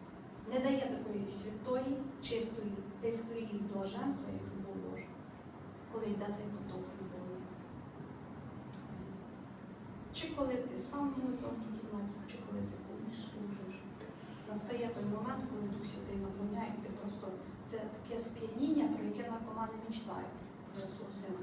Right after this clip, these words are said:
казав. Ти, ти, кажу, не в курсі, понімаєш? Кажу, що це за стан блаженства, що це за приход повноти Духа Святого, що ти літаєш, ти в раю. Нічого нюхати не треба,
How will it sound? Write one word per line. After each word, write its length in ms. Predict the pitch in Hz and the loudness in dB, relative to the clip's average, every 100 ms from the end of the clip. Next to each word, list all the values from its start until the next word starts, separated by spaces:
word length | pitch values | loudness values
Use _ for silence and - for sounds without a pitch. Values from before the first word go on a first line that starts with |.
| 185 | -2
казав. 220 | - 180 - - - - | -4 -4 -6 -8 -6 0
Ти, 340 | 233 254 262 285 | 4 4 4 6
ти, 80 | |
кажу, 220 | 311 339 349 | 8 12 12
не 100 | 370 | 12
в 280 | 370 - | 12 12
курсі, 480 | 370 339 - - - - - - | 12 12 12 6 2 -2 -4 -2
понімаєш? 560 | 233 277 302 294 - | 4 8 10 10 8
Кажу, 420 | - - - - - | 2 0 -4 -4 0
що 100 | 269 | 4
це 280 | 233 - - - | 6 6 0 -2
за 60 | |
стан 560 | - - - 302 294 - | -2 -2 8 10 10 8
блаженства, 760 | 190 - 285 302 277 - - - - - - - - - | 4 4 4 6 6 4 -2 -4 -4 -6 -6 -8 -8 4
що 200 | 330 339 | 8 10
це 160 | 285 | 10
за 120 | 262 | 8
приход 800 | 254 277 269 - 349 381 392 381 - - - - - - - - - - - - | 8 8 6 8 12 12 12 10 4 -2 -4 -2 -2 -6 -6 -8 -8 -8 -6 6
повноти 460 | 302 285 285 294 - | 12 12 12 12 10
Духа 360 | 302 370 339 | 10 10 10
Святого, 420 | 269 262 247 254 | 8 6 4 4
що 120 | 240 247 | 4 2
ти 140 | 302 | 6
літаєш, 520 | 302 311 359 349 - | 8 12 12 12 12
ти 240 | - 311 277 | 10 6 6
в 120 | 294 | 8
раю. 520 | 330 320 285 269 - - - - - - | 8 10 10 10 8 4 0 -2 -6 -2
Нічого 300 | - 381 403 | 2 10 12
нюхати 380 | 415 392 339 294 | 12 12 12 12
не 80 | 285 | 12
треба, 600 | - 285 240 233 208 | 12 10 12 12 12